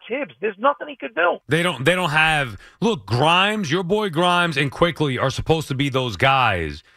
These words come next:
Speaker 2: to help out Brunson and Randle. Th-, I mean, those are the only, if I ask you who are the shooters, right, the pure shooters, I mean, aside from Fournier, who's probably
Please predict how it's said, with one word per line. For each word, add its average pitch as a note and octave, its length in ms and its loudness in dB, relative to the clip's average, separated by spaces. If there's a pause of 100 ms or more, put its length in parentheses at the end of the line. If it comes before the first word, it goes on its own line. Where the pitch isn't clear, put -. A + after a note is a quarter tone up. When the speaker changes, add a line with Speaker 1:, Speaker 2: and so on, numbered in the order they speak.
(200)
Speaker 2:
to B2+ 520 -2
help D3+ 340 2
out C3 380 2
Brunson A#2 720 0
and A2 200 4
Randle. B2+ 460 2
Th-, C#3+ 160 2
I D3 60 4
mean, D#3 160 2
those F#3 200 0
are A3+ 40 -2
the A3+ 100 -2
only, F3+ 160 -2 (240)
if F3+ 100 2
I B3+ 180 4
ask C4 300 -2
you G3 120 2
who G3+ 200 0
are F#3 40 -2
the D#3 100 -2
shooters, C#3+ 800 -2 (180)
right, F3+ 180 4
the D#3+ 120 -4
pure A3 320 -2
shooters, D#3 520 -2
I - 60 0
mean, E3 100 4
aside A3 280 0
from F3 160 -2
Fournier, G3 400 0
who's C3 120 -4
probably D3+ 640 0